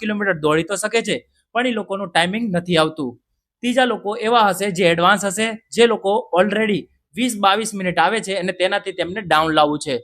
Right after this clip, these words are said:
બિગિનર એથ્લીટ માટે, એટલે કે જે લોકોએ હમણાં જ રનિંગની શરૂઆત કરી છે, તેમના માટે આ પ્રમાણે શેડ્યુલ છે, જેમાં સોમવારે તેમને બે મિનિટ રનિંગ અને બે મિનિટ વોકિંગ, એવું ટોટલ તેમને વીસ મિનિટ સુધી કરવાનું છે.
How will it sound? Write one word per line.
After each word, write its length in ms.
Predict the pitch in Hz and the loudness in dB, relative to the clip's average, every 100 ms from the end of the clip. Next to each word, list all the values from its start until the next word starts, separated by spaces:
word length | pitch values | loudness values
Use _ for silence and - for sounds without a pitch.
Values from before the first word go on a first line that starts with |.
| - | 0
બિગિનર 320 | 165 180 180 | 2 6 6
એથ્લીટ 260 | 185 240 | 6 6
માટે, 260 | 214 208 196 | 6 4 4
એટલે 280 | 214 208 240 | 2 4 4
કે 140 | 220 | 4
જે 200 | 170 196 | 4 6
લોકોએ 320 | 220 185 180 | 6 8 8
હમણાં 380 | 175 147 165 196 | 8 8 6 6
જ 100 | 175 | 6
રનિંગની 380 | 170 175 170 160 | 6 6 6 4
શરૂઆત 420 | - 156 165 190 185 | 4 6 8 8 6
કરી 160 | 165 | 4
છે, 220 | 165 165 | 6 2
તેમના 420 | 180 - 196 226 202 | 2 4 4 6 6
માટે 300 | 175 165 220 | 4 6 6
આ 200 | 165 165 | 8 8
પ્રમાણે 360 | 160 160 160 | 6 6 4
શેડ્યુલ 340 | 151 156 156 151 | 4 4 4 6
છે, 280 | 156 131 - _ - | 6 4 0 _ -2
જેમાં 200 | 151 165 | 2 2
સોમવારે 400 | 190 233 240 220 | 6 8 8 6
તેમને 420 | 190 170 160 151 _ _ - | 2 4 2 2 _ _ 4
બે 180 | 160 220 | 8 8
મિનિટ 280 | 226 196 170 _ _ | 8 4 2 _ _
રનિંગ 400 | 131 170 214 226 220 | 2 4 4 2 0
અને 120 | 165 | 2
બે 220 | 165 185 | 6 6
મિનિટ 280 | 196 185 202 | 6 2 2
વોકિંગ, 460 | 165 160 160 147 135 175 | 6 6 6 0 0 6
એવું 200 | 214 233 - | 8 6 6
ટોટલ 320 | 196 180 165 | 6 8 6
તેમને 460 | 175 160 156 156 170 | 6 4 4 4 2
વીસ 240 | 123 160 - | 6 6 6
મિનિટ 160 | 175 180 | 6 6
સુધી 260 | 180 170 | 6 4
કરવાનું 380 | 185 185 185 190 | 8 8 8 6
છે. 220 | 180 202 | 2 0